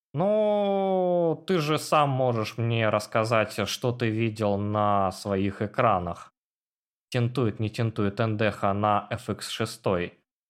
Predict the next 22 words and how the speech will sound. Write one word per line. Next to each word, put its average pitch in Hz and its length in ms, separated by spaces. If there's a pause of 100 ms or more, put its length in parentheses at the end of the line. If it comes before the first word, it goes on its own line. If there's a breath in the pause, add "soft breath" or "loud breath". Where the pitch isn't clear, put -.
А 95 460
на 98 260
минуточку, 120 580
F 120 200
X 120 160
шестая 113 440
это 101 140
самая 110 440
дешевая 113 640
камера 92 840
в 92 420
кине-, 98 680 (360)
в 107 120
линейке 123 520
кинематографических 107 880
камер 98 280
Sony. 95 520 (580 soft breath)
То 87 140
есть, - 380
э, 95 280
у 117 280
Венеции, 104 1160